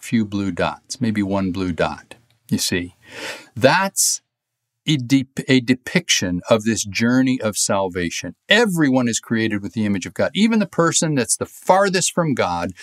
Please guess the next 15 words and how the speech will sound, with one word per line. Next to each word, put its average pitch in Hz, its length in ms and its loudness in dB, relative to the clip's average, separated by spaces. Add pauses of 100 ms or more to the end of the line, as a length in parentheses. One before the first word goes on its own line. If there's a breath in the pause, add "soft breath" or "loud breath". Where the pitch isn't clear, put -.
(160 loud breath)
the - 80 6
most 139 380 4
heinous 220 400 4
sinner 165 260 0
you 143 180 0
can 131 140 2
imagine, 98 460 0
still 151 440 2
has 120 260 2
the 113 160 0
image 107 240 0
of 101 120 -6
God 95 260 0
in 90 120 -2
them. 87 120 -4